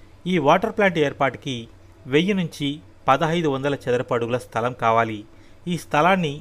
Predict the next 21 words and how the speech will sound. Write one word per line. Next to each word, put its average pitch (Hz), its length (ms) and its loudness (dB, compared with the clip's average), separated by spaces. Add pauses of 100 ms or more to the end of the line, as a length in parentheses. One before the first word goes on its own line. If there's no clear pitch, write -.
(180)
లీజుకు 151 280 -4
తీసుకుంటే 127 480 -6 (560)
దానికోసం 139 520 0 (180)
అడ్వాన్సు, 123 560 -2 (520)
అద్దె, 117 320 -2 (480)
మిగిలిన 165 360 0
సామాగ్రి 120 560 -2 (220)
అన్ని 170 180 -2
ఖర్చులు 147 360 -6
కలుపుకొని 123 460 -4 (480)
మొత్తంగా 170 460 2 (300)
ఈ - 20 -2 (120)
బిజినెస్ 156 280 -2
అనేది 139 220 -4
స్టార్ట్ 117 340 -6
చేయడానికి 117 420 -4 (560)
నాలుగు 170 460 4
లక్షల 139 340 -2
రూపాయల 127 260 -2
వరకు 117 360 -4
ఖర్చవుతుంది. 117 580 -6